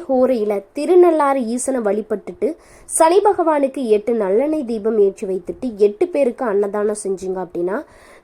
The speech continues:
விரய செலவானது உங்களுக்கு குறையும். இன்னைக்கு வீடியோல ராசியில முதல் ராசியா இருக்கக்கூடிய மேச ராசியினருக்கு இந்த இரண்டாயிரத்தி இருபத்தி ஐந்து சனி பெயர்ச்சி நடக்க இருக்கு.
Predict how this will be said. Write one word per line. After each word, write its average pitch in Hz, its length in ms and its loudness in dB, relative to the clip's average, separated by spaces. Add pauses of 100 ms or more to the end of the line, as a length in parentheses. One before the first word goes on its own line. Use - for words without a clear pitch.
(180)
விரய 392 320 6 (140)
செலவானது 214 540 0 (140)
உங்களுக்கு 226 460 -2
குறையும். 190 340 -2
இன்னைக்கு 392 300 4 (100)
வீடியோல 262 480 0 (100)
ராசியில 214 480 -6 (120)
முதல் 226 280 -2
ராசியா 226 380 -6 (160)
இருக்கக்கூடிய 185 640 -8 (560)
மேச 330 440 0
ராசியினருக்கு 220 800 -6 (160)
இந்த 202 200 -4
இரண்டாயிரத்தி 220 640 -2
இருபத்தி 214 360 -6 (200)
ஐந்து 196 260 -4 (260)
சனி 277 260 0 (100)
பெயர்ச்சி 302 320 -2 (100)
நடக்க 180 280 -6 (120)
இருக்கு. 175 240 -10